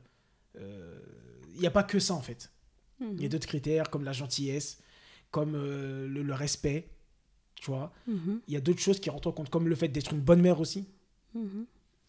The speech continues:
Speaker 1: Tout ça, c'est des cho-, d'autres choses qui rentrent en compte. Donc, c'est vrai que l'erreur que j'ai faite et que je dis aux gens, voilà, c'est que moi, j'ai pas assez regardé ce côté, euh, euh, comportement et tout ça. J'ai juste regardé la religion et voilà, donc, euh, ça finit par un divorce.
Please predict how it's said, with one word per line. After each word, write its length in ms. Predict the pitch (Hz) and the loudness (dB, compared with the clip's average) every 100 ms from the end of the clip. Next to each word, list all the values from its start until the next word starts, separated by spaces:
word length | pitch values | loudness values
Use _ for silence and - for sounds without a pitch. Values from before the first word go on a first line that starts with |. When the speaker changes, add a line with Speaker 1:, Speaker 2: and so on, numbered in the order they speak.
| - | -14
Speaker 1:
Tout 100 | 165 | -6
ça, 140 | 208 | -4
c'est 100 | 208 | -4
des 100 | 147 | -6
cho-, 120 | 135 139 | -8 -8
d'autres 240 | 139 170 | -10 -6
choses 180 | 185 180 | -8 -6
qui 80 | 151 | -10
rentrent 240 | 147 151 | -10 -12
en 40 | |
compte. 160 | 135 143 | -12 -8
Donc, 140 | 170 | -4
c'est 120 | - 170 | -4 -2
vrai 120 | 233 | -2
que 220 | 190 180 - - - - | 0 -2 -4 -18 -16 -2
l'erreur 340 | 170 185 214 | 0 2 2
que 80 | 180 | 2
j'ai 140 | 151 | 2
faite 240 | 160 254 160 | 4 2 2
et 180 | 147 135 | -2 -2
que 160 | 147 | -4
je 240 | 135 123 135 | -4 -6 -8
dis 140 | 135 | -4
aux 100 | 143 | -2
gens, 140 | 151 | -2
voilà, 240 | 165 143 175 | -2 0 0
c'est 220 | - 165 | 0 -6
que 120 | 165 | -4
moi, 480 | 165 160 165 175 208 - - - | -4 -2 -2 0 -2 -8 -20 -14
j'ai 160 | 127 143 | -8 -4
pas 160 | - | -2
assez 220 | 175 - 175 | -2 0 -2
regardé 480 | 147 139 139 151 | 0 -4 -4 -2
ce 160 | 165 - | -2 -4
côté, 420 | 135 131 156 160 | -6 -6 -2 -2
euh, 400 | 143 131 127 120 117 - _ - - - _ | -2 -6 -8 -10 -12 -16 _ -20 -20 -20 _
euh, 460 | 127 127 123 85 87 - | -8 -6 -8 -10 -14 -8
comportement 1000 | 151 127 131 - 151 139 143 143 143 139 | -6 -4 -4 -2 -2 -2 -2 -4 -4 -6
et 100 | 131 | -8
tout 120 | 135 | -6
ça. 240 | 135 123 - | -6 -8 -10
J'ai 100 | 135 | -4
juste 180 | 156 170 | -2 -2
regardé 340 | 147 139 131 | -4 -4 -4
la 80 | 143 | -6
religion 420 | 131 135 123 151 | -8 -8 -8 -8
et 160 | 143 127 | -8 -8
voilà, 300 | 117 104 104 107 | -12 -14 -16 -18
donc, 240 | 95 - | -20 -20
euh, 40 | - 90 101 | -18 -12 -8
ça 160 | 123 | -8
finit 240 | 123 135 143 | -6 -6 -4
par 200 | 127 131 | -4 -4
un 80 | |
divorce. 440 | 139 123 107 - | -4 -6 -10 -14